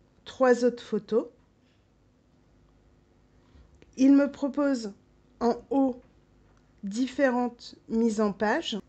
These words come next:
Je choisis celle qui m'intéresse et la mise en page sera prise en compte.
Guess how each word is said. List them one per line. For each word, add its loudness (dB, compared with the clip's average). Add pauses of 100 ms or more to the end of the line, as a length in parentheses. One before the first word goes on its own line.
Je -2
choisis -2
celle 0
qui -6
m'intéresse -6 (1600)
et 4
la 4
mise 0
en -4
page -2
sera -6
prise -6
en -4
compte. -16